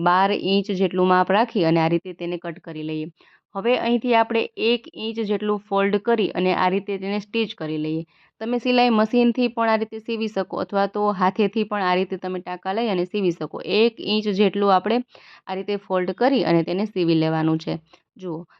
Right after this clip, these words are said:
તો અહીં મેં હાથેથી સિલાઈ કરી અને આ રીતે સીવી લીધેલું છે અને આટલો પાર્ટ આપણે થોડો ખુલ્લો રાખીશું. હવે બંને સાઈડ, બીજી સાઈડ પણ આપણે આ જ રીતે તેને ફોલ્ડ કરી એક ઇંચ જેટલું માપ લઈ અને આ રીતે આપણે સિલાઈ કરી લઈએ.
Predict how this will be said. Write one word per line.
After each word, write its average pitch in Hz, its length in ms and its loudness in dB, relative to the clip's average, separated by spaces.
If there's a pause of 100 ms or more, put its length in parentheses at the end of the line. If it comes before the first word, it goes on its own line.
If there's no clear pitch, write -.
તો 180 140 -12
અહીં 202 220 -4
મેં 214 180 -2
હાથેથી 208 520 0
સિલાઈ 196 360 2
કરી 226 260 2
અને 175 240 2
આ 175 180 0
રીતે 180 280 -2
સીવી 196 280 -6
લીધેલું 233 340 2
છે 226 140 0
અને 175 180 2
આટલો 180 300 2
પાર્ટ 185 220 2
આપણે 180 260 0
થોડો 226 240 -4
ખુલ્લો 185 240 -10
રાખીશું. 165 500 -8 (360)
હવે 220 240 2
બંને 240 360 6
સાઈડ, 165 300 0
બીજી 202 280 2
સાઈડ 214 300 2
પણ 214 180 -10
આપણે 202 280 -4 (120)
આ 196 160 0
જ 208 140 0
રીતે 165 300 -2
તેને 165 240 0
ફોલ્ડ 202 380 2
કરી 262 300 2 (120)
એક 196 220 0
ઇંચ 180 240 -2
જેટલું 180 400 -2
માપ 180 240 0
લઈ 254 180 2 (300)
અને 175 200 -10
આ 175 120 -2
રીતે 175 220 -4
આપણે 190 220 -4
સિલાઈ 196 360 0
કરી 190 260 4
લઈએ. 165 280 4